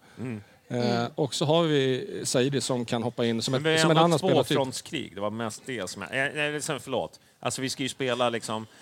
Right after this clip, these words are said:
Speaker 1: vi ska ju försöka vara i toppen av allsvenskan.
Speaker 2: Jo, men folk glömmer bort också att vi har Adi Nalic också som är, som är
Speaker 1: Sant.
Speaker 2: på väg in. Och han sk-, har de ju
Speaker 3: Ja.
Speaker 2: också nämnt som ett
Speaker 1: Det är
Speaker 2: alternativ
Speaker 1: sant.
Speaker 2: som nia.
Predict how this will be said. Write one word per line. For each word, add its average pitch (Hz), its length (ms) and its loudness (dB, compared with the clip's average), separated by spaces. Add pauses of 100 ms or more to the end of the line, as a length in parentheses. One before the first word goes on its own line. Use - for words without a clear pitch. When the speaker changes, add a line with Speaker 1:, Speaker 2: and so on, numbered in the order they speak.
(160)
Speaker 1:
vi 127 120 -6
ska 123 160 -4
ju 123 160 -2
försöka 117 420 -2
vara 110 280 0
i 110 80 -6
toppen 113 420 -6
av 107 160 -6
allsvenskan. 104 680 -4
Speaker 2:
Jo, 175 60 4
men 175 160 4
folk 175 200 0
glömmer 185 220 2
bort 156 180 0
också 147 160 0
att 131 80 0
vi 139 80 4
har 147 120 6
Adi 139 140 4
Nalic 175 400 2
också 113 200 -4
som 127 160 -2
är, 117 360 -2
som 131 220 0
är 120 120 2
Speaker 1:
Sant. 120 260 -2
Speaker 2:
på 151 100 -4
väg 123 240 4
in. 110 220 -4
Och 135 160 -2
han 175 160 4
sk-, - 300 -4
har 180 140 8
de 165 80 8
ju 165 60 8
Speaker 3:
Ja. - 40 8
Speaker 2:
också - 160 2
nämnt 123 280 2
som 131 120 0
ett 120 80 -2
Speaker 1:
Det 139 60 -2
är - 20 2
Speaker 2:
alternativ 123 400 -2
Speaker 1:
sant. - 120 0
Speaker 2:
som 123 120 0
nia. 110 100 0